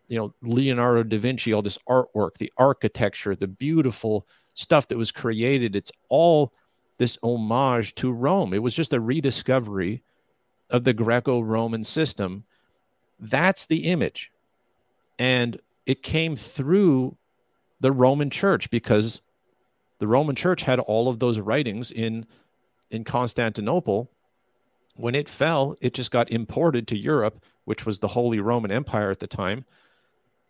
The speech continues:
um, ruled by the, the Catholic Church and the, the, whoever was the Holy Roman Emperor. And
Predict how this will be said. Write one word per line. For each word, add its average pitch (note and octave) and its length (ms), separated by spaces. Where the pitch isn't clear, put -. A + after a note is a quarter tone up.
um, G#2+ 200
ruled A#2+ 320
by A2 180
the, G#2 260
the - 120
Catholic A2 400
Church G#2 440
and G2 160
the, F#2+ 220
the, G2 200
whoever A2 380
was G2 200
the G2 120
Holy G#2 240
Roman G2+ 320
Emperor. G#2 560
And A2+ 460